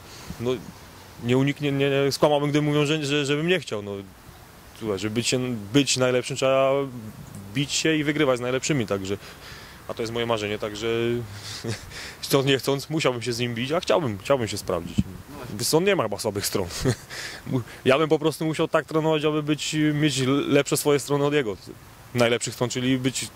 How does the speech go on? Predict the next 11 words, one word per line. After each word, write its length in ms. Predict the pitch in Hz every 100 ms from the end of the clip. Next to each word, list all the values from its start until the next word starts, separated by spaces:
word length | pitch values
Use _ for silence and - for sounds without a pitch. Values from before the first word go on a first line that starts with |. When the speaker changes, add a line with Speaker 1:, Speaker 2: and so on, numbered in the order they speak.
| - -
Speaker 1:
w 80 | -
praktycznie 280 | 127 - 123
w 20 |
każdej 220 | 131 123
płaszczyźnie 360 | - 120 127 123
lepszy 240 | 120 -
niż 100 | 120
on. 140 | 120 87 - - - - - - - - - - -
No 60 | -
to, 80 | -
y, 640 | 214 - - 208 196 185